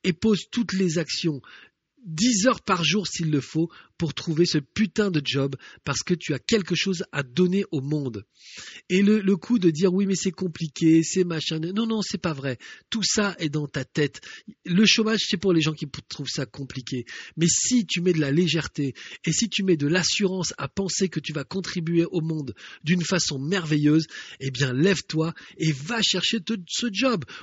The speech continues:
ou crée-le. Crée-le.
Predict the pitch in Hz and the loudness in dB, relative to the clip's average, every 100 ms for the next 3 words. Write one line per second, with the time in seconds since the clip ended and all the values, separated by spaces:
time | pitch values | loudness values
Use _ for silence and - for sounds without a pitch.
0 | - 185 - - - 247 240 254 262 147 | -2 -2 0 0 2 4 6 6 6 4
1 | - _ _ _ _ _ _ _ - - | 0 _ _ _ _ _ _ _ -12 -4
2 | - - 220 214 220 | 0 2 4 4 4